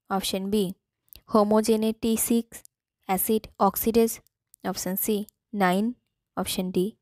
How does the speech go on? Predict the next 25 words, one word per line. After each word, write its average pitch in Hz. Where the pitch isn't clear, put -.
এইট। 202
সঠিক 240
উত্তর 226
অপশন 196
সি, -
নাইন। 180
নাম্বার 220
থার্টি 196
টু, 180
রক্তদঞ্চনের 233
জন্য 220
প্রয়োজনীয় 214
প্রোটিন 214
হলো। 185
অপশন 202
এ, 196
হিমোগ্লোবিন, 214
অপশন 190
বি, 190
গ্লোবিউলিন, 208
অপশন 190
সি, 196
ফাইব্রিনোজেন, 196
অপশন 185
ডি, 175